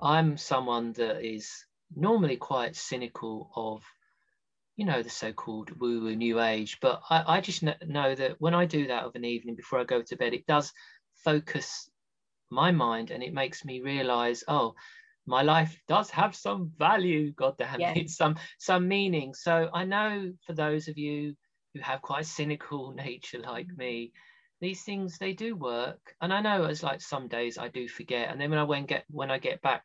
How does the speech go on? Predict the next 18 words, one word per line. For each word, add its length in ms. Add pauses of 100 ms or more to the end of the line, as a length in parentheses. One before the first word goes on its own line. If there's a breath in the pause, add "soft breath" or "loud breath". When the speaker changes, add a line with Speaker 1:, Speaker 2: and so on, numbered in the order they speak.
Speaker 1:
to 160
it, 200 (680 soft breath)
um, 800 (160)
it's, 240
it, 240
it 140
does 260
make 240
a 40
difference. 560
And 160
it 80
can 220
be 120
something 420
really 260
simple, 720 (800 soft breath)
um, 840